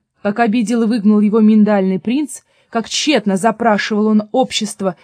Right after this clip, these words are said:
естествоиспытателей в городе Белок. Короче говоря — как ему нигде не удалось напасть на след ореха Крокоток. Во время рассказа Кристофер Захариус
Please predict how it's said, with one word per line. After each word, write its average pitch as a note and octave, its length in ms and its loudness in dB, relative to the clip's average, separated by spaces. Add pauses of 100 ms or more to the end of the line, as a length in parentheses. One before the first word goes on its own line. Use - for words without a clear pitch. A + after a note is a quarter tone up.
(140)
естествоиспытателей G#3+ 1200 -4
в F3+ 60 -6
городе F#3+ 340 -2
Белок. A3 500 0 (380)
Короче B3 380 0
говоря — A#3 440 -2 (560)
как D4 220 -2
ему A#3+ 200 2
нигде B3 380 2
не A3+ 100 6
удалось A#3 460 0
напасть A3 420 -2
на F#3+ 140 -2
след D#4 420 -6 (240)
ореха G#3 480 -4
Крокоток. F#3 640 -10 (560)
Во - 120 -4
время F3+ 300 -2
рассказа G3 560 -4
Кристофер F#3 560 -8
Захариус F#3 760 -6